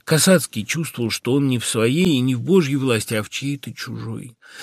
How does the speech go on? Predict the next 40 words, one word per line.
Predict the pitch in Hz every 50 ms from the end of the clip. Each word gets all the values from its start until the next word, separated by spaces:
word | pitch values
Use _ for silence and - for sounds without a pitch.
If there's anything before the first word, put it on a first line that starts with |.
| - -
И | - - 156
все, | 131 - - 185 180 151
что | - - 135 127
он | 135
мог | 135 131 123 113
делать, | 110 135 180 196 180 147 120 - -
делал | 127 120 143 151 151 143 135
в | 123
эти | 127 120 113 - 123
времена, | 113 117 127 135 139 156 180 196 196
было | 151 135 131 131 127
то, | 120 - 156 147
что | 120 - - 123
советовал | 117 - 131 120 127 127 117 - 120 120 123
старец, | 117 - - - 175 175 165 147 135 117 - - - - - - - - -
чтобы | - - - - 170 165 151 151
держаться, | 131 127 170 180 165 151 131 - 185 175 143 - - - - -
ничего | 110 123 135 120 - - 135 147 151
не | 147 131
предпринимать | 120 123 123 120 117 - 120 123 139 151 165 156 127
в | -
это | 113 98 - 117
время | 117 110 113 113 107 107
и | 113
ждать. | 113 - 117 - - - -
Вообще, | 135 135 123 - - - - 233 220 151 107 - - - - - - -
за | - 131 131
все | 120 - - 175
это | 175 156 - 135
время | 147 175 202 208 202
Касацкий | - 147 131 120 - 160 160 - - - 143
жил | 135 131 147 147
не | 151 143 131
по | 117 -
своей | - - 127 147 175 202 208
воле, | 180 175 156 147 143
а | 127
по | - 139
воле | 139 139 143 135 131
старца, | - - - 107 101 - - - 80 82